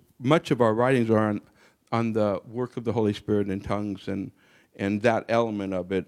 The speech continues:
um, he had a conversion. It's an interesting conversion when he was, you know, knocked off his horse and, and, uh, and the Lord spoke to him, "Saul, Saul, why are you persecuting me?"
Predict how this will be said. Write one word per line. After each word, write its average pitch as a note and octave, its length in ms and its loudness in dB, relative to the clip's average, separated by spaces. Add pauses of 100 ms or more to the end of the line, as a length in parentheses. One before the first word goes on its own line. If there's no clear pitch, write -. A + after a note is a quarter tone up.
(120)
um, G2+ 400 0 (1040)
he A3 200 6
had C#3+ 200 0
a G#2+ 60 -2
conversion. F2+ 560 -10
It's F2+ 140 -10
an C#3 120 0
interesting D3 480 -2
conversion A2 640 -2
when G#2 180 -6 (240)
he C#3+ 160 4
was, A#2+ 460 -2 (100)
you B2 160 0
know, G#2+ 260 0 (280)
knocked B2 380 -4
off A2 260 -4
his G#2+ 240 -6
horse G#2+ 380 -6
and, G#2 280 -4 (400)
and, G2+ 320 -2
uh, F#2+ 260 2 (300)
and G2 300 -2 (260)
the G#2+ 200 -2
Lord G#2 320 2
spoke - 340 -4
to A2 120 -2
him, F#2+ 420 -4 (440)
"Saul, G2 380 0
Saul, F#2 440 -2
why F#2 120 -4
are F#2 100 -2
you F#2 140 -2
persecuting C#2 760 -12
me?" - 120 -20